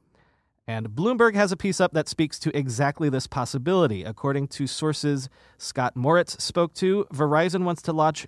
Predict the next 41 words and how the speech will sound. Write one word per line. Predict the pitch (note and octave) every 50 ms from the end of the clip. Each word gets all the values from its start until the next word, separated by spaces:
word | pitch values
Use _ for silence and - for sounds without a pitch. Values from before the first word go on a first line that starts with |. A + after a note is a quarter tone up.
| -
a | C3+ B2+
T | A#2+ - - - F#3
V | F3 F#3
service | F3+ - - F3 D#3+ E3+ E3 - - - _ - - _ _ -
when | G#2+ A2+ C#3 E3 F#3+
it | G#3 G3+
launches | E3+ F3 F3 F3 - - F3 -
five | - - D#3+ D3+ D#3+ F3 D#3+
G | C#3 C#3 D#3 D#3 D#3 D#3 D#3+ -
in | - C3+ B2+ B2
homes | G#2+ D3 C#3+ D3 D3 D3 C3
in | - - B2+ A#2+ A#2+ -
L | B2+ C3+ D3 D3+
A | D3 C#3+ C#3+ C#3+
and | - B2+ A#2+ -
Sacramento | - C#3 C3 - C#3 C3 B2+ B2+ A#2+ A#2+
later | B2 C3 C#3 C#3+ C#3+ D3+
this | C3+ C3 A#2 - -
year. | D#3+ F3+ D#3+ B2 F2 - - _ _ _ _ _ _ _ _ _ _ _ -
In | - A#2
order | B2 C3 C3+ C#3
to | C3 - C3+
make | C#3 C#3 C3
the | - B2
television | - - D3 C#3+ C#3 C3 C#3 A#2+ B2+ B2
service | - - C3+ B2+ A#2+ -
happen, | - F3+ F3+ G3 - G3+ G3+ G3
it | - C#3+
is | C#3 D3 C3+ C3
in | C3+ C#3
discussions | C3+ B2+ - - C3 B2 - C3 B2+ A2+
with | A#2 A#2 A2+ - _
Apple | - A#2+ A#2 - - A#2+ A2 - -
and | A2+ A2 A2+ G#2+
Google | - G3+ G3+ F3+ F3+ E3 E3+ D#3+
for | - - D3 C3+
some | - - C#3 C3 C3
sort | - - C3+ A#2+ A#2+
of | A2 -
a | - A#2 A2
co-branded | - - - C3+ C3 A#2 G#2+ A2+ A2 A2 G#2 A2+ G#2